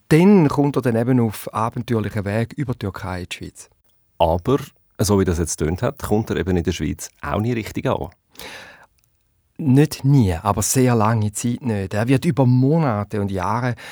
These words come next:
Speaker 1: von einer, äh, von einer Asylunterkunft in die andere geschoben. Und er ist einfach tief im Herzen ein einsamer Mensch.
Speaker 2: Also es ist einerseits etwas,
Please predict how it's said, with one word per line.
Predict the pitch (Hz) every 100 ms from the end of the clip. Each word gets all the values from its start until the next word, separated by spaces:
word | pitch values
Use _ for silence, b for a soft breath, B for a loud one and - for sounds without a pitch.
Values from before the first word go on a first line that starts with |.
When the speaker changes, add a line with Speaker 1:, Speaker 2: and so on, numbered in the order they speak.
| B B
Speaker 1:
von | - 117
einer, | 110 107 110 - 104 104 104
äh, | 117
von | 117 -
einer | 113 143 160 135
Asylunterkunft | 113 107 123 147 175 156 160 156 139 - 156 113 -
in | 110
die | 107 110
andere | - 104 156 147
geschoben. | - - 131 139 147 139 B B B B B _
Und | 151 147 -
er | - 151
ist | 135 135
einfach | 131 139 - _
tief | 156 185 - -
im | 139
Herzen | 110 113 131 - 120
ein | 107
einsamer | 98 110 107 104 92
Mensch. | 85 78 - - b b
Speaker 2:
Also | - 95
es | 85
ist | 76 -
einerseits | 85 120 - 117 98 - - - _ _
etwas, | 107 90 - 87 - - -